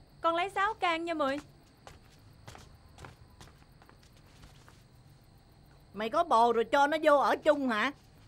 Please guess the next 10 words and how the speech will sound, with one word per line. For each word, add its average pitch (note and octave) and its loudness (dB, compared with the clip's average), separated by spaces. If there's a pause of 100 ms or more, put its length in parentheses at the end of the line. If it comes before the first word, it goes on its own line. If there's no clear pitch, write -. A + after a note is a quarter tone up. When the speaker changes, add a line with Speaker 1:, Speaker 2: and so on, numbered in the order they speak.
(120)
Speaker 2:
Đừng A3 2
có C#4 -2
dạy C4 -4
nghe C4 -4
con. A#3+ -2 (2000)
Speaker 1:
Bồ A3 2
bịch A3 -6
gì A#3+ -6
Mười A3+ -4
ơi, D4 -2